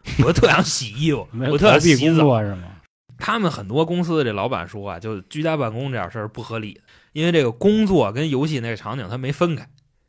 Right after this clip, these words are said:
Speaker 1: 所以说就这德行。
Speaker 2: 但是所以他没办法嘛，
Speaker 1: 啊。
Speaker 2: 他现在被逼到这块儿嘛，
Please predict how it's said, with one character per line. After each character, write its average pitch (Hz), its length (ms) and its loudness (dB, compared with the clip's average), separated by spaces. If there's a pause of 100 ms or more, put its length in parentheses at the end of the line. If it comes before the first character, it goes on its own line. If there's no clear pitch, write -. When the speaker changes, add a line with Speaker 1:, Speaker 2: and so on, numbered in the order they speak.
(200)
Speaker 1:
所 117 220 -4
以 143 100 0
说 95 180 -10
就 95 120 -10
这 101 120 -8
德 87 120 -16 (120)
行。 - 20 -20 (200)
Speaker 2:
但 151 180 0
是 120 80 0
所 143 220 -2
以 151 160 6
他 - 220 -6
没 175 100 0
办 220 320 6
法 98 240 -6
嘛， 104 140 -10
Speaker 1:
啊。 107 260 -8
Speaker 2:
他 151 80 -4
现 185 140 -4
在 190 100 4
被 175 180 2
逼 190 200 0
到 175 180 6
这 135 140 2
块 123 180 -6
儿 120 80 -4
嘛， 95 220 -14